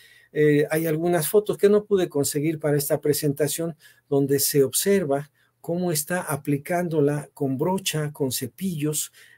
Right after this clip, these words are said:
directamente sobre la fachada. Evidentemente, creo que yo, creo yo que no era la, la forma más correcta, pero fue lo que ella, a ella se le ocurrió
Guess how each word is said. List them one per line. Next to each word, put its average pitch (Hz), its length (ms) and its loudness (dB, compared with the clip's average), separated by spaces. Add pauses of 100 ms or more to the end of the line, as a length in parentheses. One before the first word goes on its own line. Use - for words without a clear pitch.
directamente 151 800 0
sobre 127 320 0
la 117 120 -2
fachada. - 420 -6 (380)
Evidentemente, 175 840 0
creo 151 220 -2
que 147 160 -6
yo, 156 260 0 (140)
creo 160 240 -2
yo 151 220 -2
que 151 140 -2
no 151 200 4
era 151 180 2
la, 127 400 0
la 123 140 -8
forma 160 380 -2
más 156 240 0
correcta, 165 640 -2 (420)
pero 151 220 0
fue 208 420 2
lo 147 180 4
que 160 300 0
ella, 180 340 0
a 143 160 0
ella 185 200 0
se 147 180 2
le 139 80 8
ocurrió 135 680 0